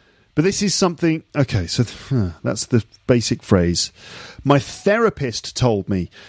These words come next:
So a therapist is someone that you go to if you are having some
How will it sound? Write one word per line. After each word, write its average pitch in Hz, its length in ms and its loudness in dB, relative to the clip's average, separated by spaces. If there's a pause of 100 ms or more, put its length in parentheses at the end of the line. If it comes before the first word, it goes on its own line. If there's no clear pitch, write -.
(120)
So 139 160 2
a 131 60 2
therapist 185 680 0
is 135 100 2
someone 135 360 2
that 120 100 -2
you 113 120 -2
go 160 280 2
to 107 400 -2
if - 180 -4
you 135 140 2
are 123 60 0
having 120 340 0
some 107 380 0